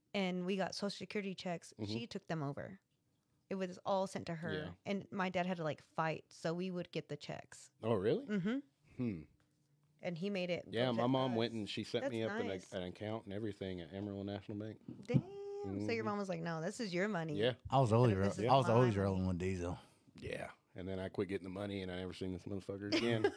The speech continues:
Speaker 1: <laughs>
Speaker 2: until I was like, "Hey, we should start a podcast."
Speaker 3: And then he won't stop coming around.
Speaker 2: <laughs> Yeah.
Speaker 1: He came over today. Uh, we haven't seen him in years.
Speaker 2: I know, yeah.
Speaker 1: <laughs> Imagine.
Speaker 2: <laughs> But yeah, those were some good times.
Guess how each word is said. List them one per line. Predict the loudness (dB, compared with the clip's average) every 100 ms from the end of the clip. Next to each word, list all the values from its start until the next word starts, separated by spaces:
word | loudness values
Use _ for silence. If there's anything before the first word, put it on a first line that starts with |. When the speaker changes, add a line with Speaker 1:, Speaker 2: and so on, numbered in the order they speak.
| 0
Speaker 1:
<laughs> | 0 -2 0
Speaker 2:
until | 4 6
I | 4
was | 2
like, | 0
"Hey, | 4 2
we | 2
should | 2
start | 2
a | 4 2
podcast." | 2 2 2 0
Speaker 3:
And | 0
then | 0 0 -4 -8
he | -4
won't | -2 -2 0
stop | -2 -2
coming | -2 0
around. | 2 2 -2 -4
Speaker 2:
<laughs> | -6 -6
Yeah. | -6 -4 -2
Speaker 1:
He | -2
came | 0 0
over | 2 0
today. | 0 2 4 4
Uh, | 4
we | 2
haven't | 0 0
seen | -2 -2
him |
in | 0 -2 -4 -6
years. | -6 -4 -2 0
Speaker 2:
I | 2 4
know, | 4 4 2 2
yeah. | 2 4 2 2 -2
Speaker 1:
<laughs> | -2
Imagine. | -4 0 -2 0
Speaker 2:
<laughs> | -2 -2 -2 -4 -4 -6 -8 -16 _ -20 -20 -20 -20 -10 -10 -10 -16
But | -14 -6
yeah, | -4 -2
those | -2 -4
were | -6
some | -8 -6
good | -4 -4
times. | -4 -2 -2 -6